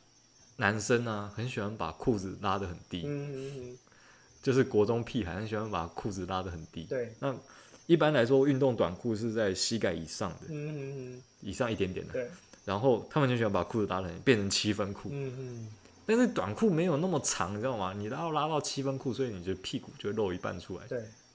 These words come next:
Speaker 1: 所以有很多学生走在，走在那个走廊上，
Speaker 2: 嗯哼。
Speaker 1: 他会把他的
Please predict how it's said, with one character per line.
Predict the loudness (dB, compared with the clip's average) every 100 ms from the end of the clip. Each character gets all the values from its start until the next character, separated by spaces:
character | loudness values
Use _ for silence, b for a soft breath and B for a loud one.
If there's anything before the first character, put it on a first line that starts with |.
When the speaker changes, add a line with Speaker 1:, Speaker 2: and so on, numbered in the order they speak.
| _ _ _ _ b
Speaker 1:
所 | -2 4
以 |
有 | 6
很 | 6
多 | 4 4
学 | 4 2
生 | 2
走 | 0
在， | -2 -2 -4 -8
走 | -4 2
在 | 2 2
那 | 0
个 | -2 -2 -4 -8 -8
走 | -4 -4
廊 | -4
上， | -4 -6 -8 -10
Speaker 2:
嗯 | -8 -8
哼。 | -8 -6
Speaker 1:
他 | -4
会 | 0 0
把 | 0 -4 -6 -8
他 | -2
的 | 2 2